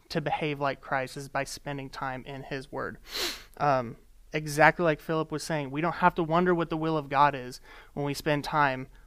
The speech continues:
with him. I don't have to wonder how Becca's gonna respond to a situation because we've been married for as long as we've been married, and I know, well, this is what Becca would do. And so it's the same thing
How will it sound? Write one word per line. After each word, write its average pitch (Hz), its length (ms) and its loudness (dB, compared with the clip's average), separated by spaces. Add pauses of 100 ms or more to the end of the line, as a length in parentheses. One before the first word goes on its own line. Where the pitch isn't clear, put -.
(100)
with 147 260 -2
him. 98 380 -8
I 135 80 -6
don't 143 80 -2
have 156 160 0
to 170 80 0
wonder 165 320 8
how 156 160 4
Becca's 151 340 2
gonna 151 160 2
respond 147 380 2
to 143 60 0
a 139 60 -4
situation 143 760 0
because 143 600 -6 (480)
we've 156 160 2
been 147 160 2
married 151 340 10
for 151 120 0
as 139 100 0
long 135 180 2
as 131 80 -6
we've 135 160 -6
been 131 140 -8
married, 127 340 -6
and 139 120 -2
I 139 100 2
know, 139 580 6
well, 180 120 -6
this 160 200 -4
is - 80 -6
what 156 140 -2
Becca 160 240 -2
would 127 160 -8
do. 117 240 -10 (540)
And 151 160 0
so 143 460 8 (680)
it's 175 160 0
the 196 100 6
same 202 420 10
thing 151 460 2